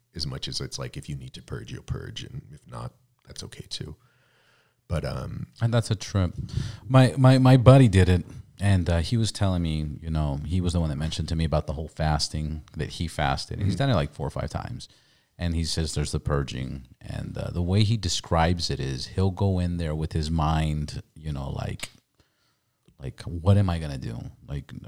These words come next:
Speaker 2: do I do this opportunity? Do I do that? Do I continue this? Do I stop that?" Whatever. And when he gets into that, you know,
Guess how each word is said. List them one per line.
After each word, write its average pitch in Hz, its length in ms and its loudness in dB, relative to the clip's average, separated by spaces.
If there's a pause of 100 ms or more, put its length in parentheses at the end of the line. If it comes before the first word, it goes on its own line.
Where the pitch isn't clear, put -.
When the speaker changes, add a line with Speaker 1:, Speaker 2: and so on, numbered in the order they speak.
(140)
Speaker 2:
do 73 180 -6
I 80 60 0
do 80 200 -4
this 82 180 -2
opportunity? 78 680 -2
Do 67 140 -8
I 69 80 -4
do 69 140 -4
that? 80 480 2
Do - 80 -12
I - 80 -10
continue 82 400 -6
this? 78 340 0
Do - 140 -10
I - 60 -14
stop 82 420 -2
that?" 71 340 0
Whatever. 80 360 -2 (600)
And 90 300 0
when 90 100 0
he 98 140 2
gets 110 280 -2
into 98 320 -2
that, 80 380 -2
you 82 60 -2
know, 76 220 -4